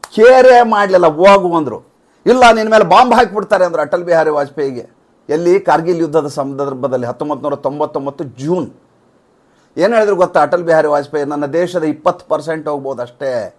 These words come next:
ಅವರ ದೇಶವೇ ನಾಣ್ಣ ಕೈಸಿ ಒಳಗಿರಲ್ಲ, ಹೋಗು" ಅಂದ್ರು. ಮೂರು ನಿಮಿಷಕ್ಕೆ ಒಂದ್ ಶಬ್ದ ಮಾತಾಡ್ತಿದ್ರು ಅವರು. ಭಯಂಕರ ಪೇಷನ್ಸ್ ಬೇಕು ಹೇಳಲಿಕ್ಕೆ.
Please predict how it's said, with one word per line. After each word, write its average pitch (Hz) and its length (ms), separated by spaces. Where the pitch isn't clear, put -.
ಅವರ 143 200
ದೇಶವೇ 175 460
ನಾಣ್ಣ 165 300
ಕೈಸಿ 156 300
ಒಳಗಿರಲ್ಲ, 143 360
ಹೋಗು" 131 340
ಅಂದ್ರು. 107 220
ಮೂರು 165 200
ನಿಮಿಷಕ್ಕೆ 170 300
ಒಂದ್ 165 100
ಶಬ್ದ 151 200
ಮಾತಾಡ್ತಿದ್ರು 135 640
ಅವರು. 113 140
ಭಯಂಕರ 156 420
ಪೇಷನ್ಸ್ 147 460
ಬೇಕು 127 180
ಹೇಳಲಿಕ್ಕೆ. 110 440